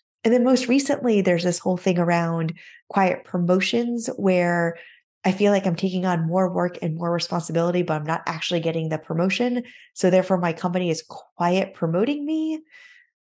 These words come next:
It's gotten out of hand. I'm sorry. It has gotten out of hand. So what I wanna do is talk about what these assumptions are actually saying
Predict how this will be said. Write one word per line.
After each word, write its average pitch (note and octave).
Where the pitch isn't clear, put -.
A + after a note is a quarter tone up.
It's A#3
gotten G#3
out F3
of D#3+
hand. -
I'm E3+
sorry. -
It F#3
has E3
gotten D#3+
out D3+
of D3+
hand. C#3+
So G3+
what G3
I E4
wanna E4
do F#3
is -
talk F3+
about E3
what G#3+
these D4
assumptions F#3+
are -
actually D#3+
saying C3